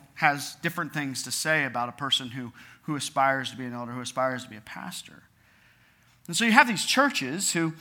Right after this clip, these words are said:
who get these elders who aren't vetted in regards to those three things, aren't vetted in their genuine desire for the work. They aren't vetted in their character qualities, aren't vetted in their giftedness or their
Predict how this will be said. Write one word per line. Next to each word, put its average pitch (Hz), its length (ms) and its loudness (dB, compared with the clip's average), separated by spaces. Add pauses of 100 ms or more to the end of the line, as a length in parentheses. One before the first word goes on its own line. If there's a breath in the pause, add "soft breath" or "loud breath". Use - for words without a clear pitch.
(240 loud breath)
who 185 80 -4
get 196 180 -2
these 165 200 -2
elders 143 560 0
who 175 120 -2
aren't 196 200 4
vetted 139 460 2 (440)
in 147 120 -4
regards 151 400 4
to 143 80 -8
those 135 220 -6
three 131 140 -10
things, 117 380 -10
aren't 131 220 -6
vetted 143 260 0
in 127 120 -4
their 123 180 -8 (220 loud breath)
genuine 147 360 -2
desire 127 320 -2
for 123 140 -10
the 120 80 -10
work. 135 200 -6
They 147 80 -2
aren't 135 160 -4
vetted 135 400 -2
in 120 100 -6
their 113 100 -8
character 127 400 -6
qualities, 120 360 -10
aren't 151 160 -2 (240 loud breath)
vetted 143 420 0
in 120 80 -6
their 113 120 -10
giftedness 117 720 -10
or 120 80 -10
their 120 200 -10